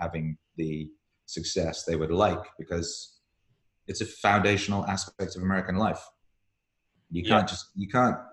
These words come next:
Speaker 1: remove that in less than a generation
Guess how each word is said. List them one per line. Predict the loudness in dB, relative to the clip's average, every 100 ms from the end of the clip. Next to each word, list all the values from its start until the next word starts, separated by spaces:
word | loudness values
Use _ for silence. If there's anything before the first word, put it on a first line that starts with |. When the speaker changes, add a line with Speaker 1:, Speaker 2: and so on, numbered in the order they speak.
| _
Speaker 1:
remove | -6 0 4 6 4 4
that | 2 0 -2 -14 _
in | -2 0
less | 0 0 -2
than | -4
a | -2
generation | -2 0 2 0 0 -2